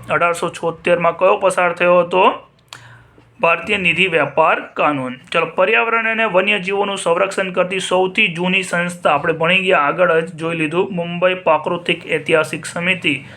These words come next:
ક્યારે થઈ હતી? અઢારસો ને ત્યાસીમાં એની સ્થાપના થઈ હતી. સ્વામી વિવેકાનંદે જે વિશ્વ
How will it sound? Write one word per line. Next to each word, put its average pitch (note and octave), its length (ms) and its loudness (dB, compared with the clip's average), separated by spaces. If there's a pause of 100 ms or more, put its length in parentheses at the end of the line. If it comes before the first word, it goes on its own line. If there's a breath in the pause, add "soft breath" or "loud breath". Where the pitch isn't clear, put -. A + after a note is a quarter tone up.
(240 loud breath)
ક્યારે F3+ 240 2
થઈ F#3+ 180 0
હતી? F3+ 240 0
અઢારસો D#3 520 0
ને F3+ 280 -2 (340)
ત્યાસીમાં E3+ 520 -4
એની E3 140 -6
સ્થાપના D3+ 520 -2
થઈ D3 200 -2
હતી. C#3 300 -6 (1600 loud breath)
સ્વામી G#3+ 260 2
વિવેકાનંદે A3 640 0
જે G#3 320 0
વિશ્વ G#3 320 -2